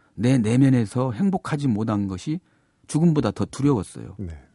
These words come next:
Speaker 1: 그래서 나이가 더 들면 힘 떨어져서, 어, 이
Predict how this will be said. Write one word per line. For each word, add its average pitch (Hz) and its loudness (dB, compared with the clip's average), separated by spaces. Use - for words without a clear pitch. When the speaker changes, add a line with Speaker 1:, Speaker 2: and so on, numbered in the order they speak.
Speaker 1:
그래서 139 4
나이가 127 2
더 107 -4
들면 123 2
힘 190 0
떨어져서, 107 -2
어, - -18
이 - -12